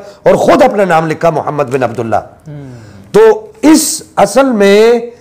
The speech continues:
Speaker 1: ये जो ज़बानें मुफ्ती तारिक मसूद और इनके धड़े के लोगों की, ये जो ज़बानें छः छः फीट की नबी पाक की ज़ात अक़दस पर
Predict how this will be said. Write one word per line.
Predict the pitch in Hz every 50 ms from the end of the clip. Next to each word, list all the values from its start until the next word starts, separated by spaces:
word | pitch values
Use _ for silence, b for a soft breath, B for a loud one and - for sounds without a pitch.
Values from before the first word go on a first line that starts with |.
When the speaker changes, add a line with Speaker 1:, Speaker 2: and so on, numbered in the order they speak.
| B B B B B -
Speaker 1:
ये | 143 196 240 254
जो | 196 190 240 208
ज़बानें | 131 175 165 151 165 180 190 214 220
मुफ्ती | 202 185 139 - 214
तारिक | 175 - 180 180 190 185 180
मसूद | 165 156 147 - 160 196 214 226 - - - b b b b b b b -
और | 165 190
इनके | 196 202 190 202
धड़े | 165 123 156 160 185 196
के | - 180 185
लोगों | 170 165 156 147 175
की, | 160 - 170 165
ये | 165
जो | 151 156
ज़बानें | 143 135 135 123 135 156 170 170
छः | 165 - 160
छः | 156 - 165
फीट | - 139 156 160 165
की | - 160
नबी | 147 135 139 156 160
पाक | 156 160 147 147 147
की | - 147
ज़ात | 117 127 123 131 - 151
अक़दस | 139 - 123 156 175 -
पर | - 208 233 - - -